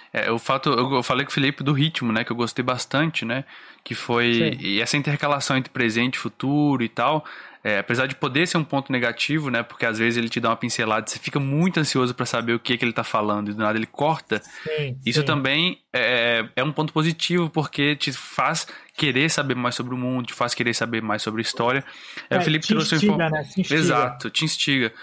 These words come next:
Speaker 1: O Felipe trouxe informação em que esses contos eram publicados em revistas, né, antes de virar uma
Speaker 2: Uhum.
Speaker 1: coletânea. Então faz todo
Speaker 2: Sim.
Speaker 1: sentido, né, ele ter... Ele ter se tornado isso, né. É, agora fala as suas aí, o que que você achou?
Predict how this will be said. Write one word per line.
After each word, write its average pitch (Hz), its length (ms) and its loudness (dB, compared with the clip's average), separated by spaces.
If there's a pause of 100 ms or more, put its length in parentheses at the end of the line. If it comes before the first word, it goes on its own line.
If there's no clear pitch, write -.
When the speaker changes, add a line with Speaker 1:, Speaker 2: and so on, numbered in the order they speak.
(220)
Speaker 1:
O - 60 -10
Felipe 139 220 0
trouxe 156 200 2
informação 151 560 4
em 156 40 2
que 180 100 -2
esses 165 200 2
contos 139 280 0
eram 147 180 4
publicados 135 600 0
em 143 100 4
revistas, 147 600 0
né, 110 100 2
antes 113 220 -4
de 120 340 -2
virar 110 200 2
uma 117 140 2
Speaker 2:
Uhum. 131 60 -4
Speaker 1:
coletânea. 156 600 4 (280)
Então 117 200 -4
faz 135 160 -2
todo 139 160 0
Speaker 2:
Sim. 156 80 0
Speaker 1:
sentido, 131 400 -2
né, 110 160 -2 (240)
ele 107 180 -6
ter... 101 800 -2 (180)
Ele 107 240 -2
ter 104 320 -2
se - 80 -8
tornado 107 420 0
isso, 101 380 -2
né. 104 120 -8 (440)
É, 107 80 0
agora 107 240 2
fala 165 180 2
as 185 80 -2
suas 214 200 2
aí, 202 80 4
o - 40 -8
que 175 100 0
que - 80 -8
você 175 60 0
achou? 127 340 2